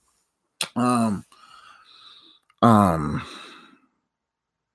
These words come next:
I'm not even sure. Um, there's a few things, there's a handful of things you gotta observe. Um, be very careful what you eat before you go to bed, right? Um,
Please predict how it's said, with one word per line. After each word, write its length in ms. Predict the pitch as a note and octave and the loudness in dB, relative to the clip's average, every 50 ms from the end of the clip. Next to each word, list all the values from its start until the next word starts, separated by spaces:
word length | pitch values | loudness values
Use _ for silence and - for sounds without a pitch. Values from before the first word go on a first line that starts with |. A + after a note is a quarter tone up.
| _ _ _ _ _ _ _ _ _ _ _ _ _ _ _ _ _ _ _ _ _ _ _ _ _ _ _ _ _ _ _ - | _ _ _ _ _ _ _ _ _ _ _ _ _ _ _ _ _ _ _ _ _ _ _ _ _ _ _ _ _ _ _ -4
I'm 220 | - G#2+ G#2 F#2+ F#2 | 0 0 2 2 2
not 160 | F2 F2 F2 | 0 -2 -2
even 160 | F#2 F2+ F2+ | -4 -6 -6
sure. 420 | F#2+ - - A#1 A1 B1 B1+ - - - _ - | -6 -6 -6 -6 -8 -10 -12 -14 -16 -16 _ -2
Um, 680 | B2+ A2 G#2 G2 F2+ E2 D#2 D2+ C2+ A#1+ A1 - G#2 - _ _ _ _ _ _ _ _ _ _ _ _ _ _ _ _ _ _ _ _ _ _ _ _ _ _ _ _ _ _ _ _ _ _ _ | -2 0 0 0 0 -2 -4 -6 -10 -12 -14 -18 -20 -20 _ _ _ _ _ _ _ _ _ _ _ _ _ _ _ _ _ _ _ _ _ _ _ _ _ _ _ _ _ _ _ _ _ _ _
there's 220 | - C#3 C3 B2+ - | 6 6 6 6 4
a 40 | - | 2
few 180 | - F#3+ F3+ | 2 2 4
things, 260 | - - C#3+ C3 B2 | 4 6 6 6 6
there's 200 | A#2 B2+ B2 - - - - _ | 6 4 2 0 -4 -10 -10 _
a 80 | - A2+ | -4 -2
handful 320 | G2+ D#3 F3 E3+ - C#3 | 0 0 0 0 0 0
of 80 | B2 A#2+ | 0 2
things 220 | - A2+ A2+ G#2+ | 2 2 2 2
you 40 | G#2+ | 2
gotta 160 | A2 G#2 G2 | 0 -2 -2
observe. 460 | G2 F2 F2 F2 D#2 C#2 A#1+ A1 - - - _ _ _ - - - - - - _ _ | -2 -4 -6 -8 -8 -8 -10 -12 -14 -20 -20 _ _ _ -20 -20 -20 -20 -20 -20 _ _
Um, 420 | A2+ A2+ G#2+ F#2+ E2+ D#2 D2 D#2+ F#2 | 0 2 2 2 0 -2 -4 -2 2
be 180 | B2 C#3 E3+ | 4 4 4
very 320 | E3+ D3 D3+ D3 C#3 C#3 C3 | 4 4 4 6 6 4 2
careful 640 | - - - - B2 A#2 A2+ - - G#2+ G2+ G2 | 0 -4 -2 0 0 0 -2 -2 -4 -4 -2 0
what 240 | G2 G#2+ G#2 - - | -2 -2 -2 -4 -6
you 80 | - - | -8 -6
eat 180 | G#2+ G#2+ G#2 D#2+ | -6 -6 -6 -6
before 240 | G2 - - G2+ | -10 -10 -6 -4
you 100 | F#2+ G2 | -4 -4
go 120 | F#2 F#2+ F#2 | -4 -6 -6
to 80 | F2+ | -8
bed, 340 | F2 D#2 D#2+ B1+ A#1 A1+ - - - _ _ - | -8 -8 -8 -8 -8 -10 -12 -16 -20 _ _ -10
right? 320 | E2+ E2 E2 E2 D#2+ - - _ _ _ - - - - - - _ - - | -8 -8 -6 -8 -10 -12 -16 _ _ _ -20 -20 -20 -20 -20 -20 _ -8 -4
Um, 640 | - G2+ F#2 F2 E2 D#2 D2 C2+ B1 A1 G#1 - | -2 0 0 0 -2 -4 -6 -8 -10 -14 -18 -20